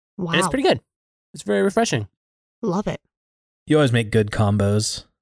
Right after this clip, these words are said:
Speaker 2: Yeah, it's good. I'm usually, I'm used to, like, citrusy cocktails being, like, mezcal or tequila, but this one, like, I can definitely taste, like, the herbalness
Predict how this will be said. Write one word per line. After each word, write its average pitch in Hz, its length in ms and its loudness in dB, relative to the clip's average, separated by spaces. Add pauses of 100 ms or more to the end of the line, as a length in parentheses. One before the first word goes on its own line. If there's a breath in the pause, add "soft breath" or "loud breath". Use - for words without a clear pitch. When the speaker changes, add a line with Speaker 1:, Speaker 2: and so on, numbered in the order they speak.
(280)
Speaker 2:
Yeah, 240 100 4
it's - 100 -2
good. 226 220 2
I'm 165 140 0
usually, 214 600 2
I'm 170 120 -2
used 190 220 0
to, 202 60 2
like, 165 240 2 (160)
citrusy 151 540 -2
cocktails 143 380 2
being, 131 160 0
like, 117 120 -2
mezcal 120 480 0
or 110 120 0
tequila, 120 400 -4
but 113 160 -6
this 123 160 -4
one, 131 120 -2
like, 113 220 -6 (640)
I 143 100 0
can 135 200 -2
definitely 127 460 0
taste, 113 360 0
like, 110 160 -2
the 120 180 -2
herbalness 104 680 -6